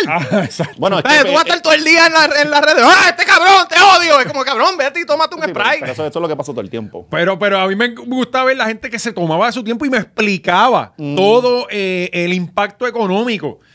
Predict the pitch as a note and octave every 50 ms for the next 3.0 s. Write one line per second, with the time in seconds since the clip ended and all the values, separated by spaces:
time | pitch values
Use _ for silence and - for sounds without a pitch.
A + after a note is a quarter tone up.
0 | _ _ _ - F3 F3+ F#3 F#3 G#3 G#3 G#3+ G#3+ A3 A3 A3+ G#3+ E3+ - G#3 G#3
1 | A#3 A#3+ - - B3+ B3 G#3 F#3+ G3 F3+ D#3+ - F#3 F#3+ E3+ - - D#3+ E3 F3
2 | - - A3+ F#3 - - G#3+ A3+ A#3 B3+ B3 - D3+ D3+ D#3+ E3 E3 A3 A#3